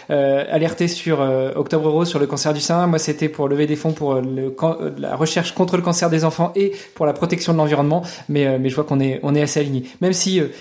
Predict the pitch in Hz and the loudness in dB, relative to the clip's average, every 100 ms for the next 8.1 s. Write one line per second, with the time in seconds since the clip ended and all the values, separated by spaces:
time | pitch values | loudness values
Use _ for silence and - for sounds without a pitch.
0 | - - - 151 151 151 - 151 147 175 | -20 -20 -10 -6 -4 -4 0 0 2 0
1 | 175 180 175 143 147 147 147 147 143 143 | 0 0 0 2 2 2 0 0 0 0
2 | 147 151 - - 143 139 135 - 151 143 | 0 -2 -4 -4 -2 0 -2 -2 0 0
3 | 135 143 143 131 - 175 160 170 175 147 | 0 0 -2 -2 0 0 0 0 0 0
4 | 143 139 131 127 120 131 147 143 143 139 | -2 0 0 0 -2 0 0 0 0 2
5 | 139 139 135 135 131 131 123 123 135 135 | 2 0 0 0 2 0 -2 -6 -4 -2
6 | 147 139 139 127 127 151 151 165 160 156 | -2 -2 -4 -4 -4 -2 -4 0 0 0
7 | 175 170 139 - 143 139 139 139 120 156 | 2 0 0 -2 0 0 0 -2 0 0